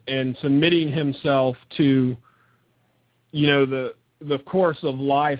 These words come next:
that religion takes you on sometimes would completely fucking lose his mind in this instance. I mean, this is something that's, that's probably been brewing for a while, and this kid's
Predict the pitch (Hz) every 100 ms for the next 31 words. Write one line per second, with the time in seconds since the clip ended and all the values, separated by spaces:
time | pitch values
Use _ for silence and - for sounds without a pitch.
0 | - 135 127 135 139 135 127 151 147 -
1 | 131 113 117 - 123 117 120 117 117 117
2 | _ - _ - 143 175 139 - 190 180
3 | 160 151 131 165 151 151 131 123 - _
4 | _ _ _ _ _ _ _ _ - 143
5 | 170 180 151 143 127 139 139 117 110 110
6 | _ _ _ _ 147 143 135 151 143 135
7 | 131 113 - _ _ _ 156 156 160 156
8 | 151 - 151 143 143 135 123 - _ -
9 | _ - _ _ _ 147 139 - 175 160
10 | 139 131 127 120 131 123 117 113 120 113
11 | 113 110 113 117 - - 165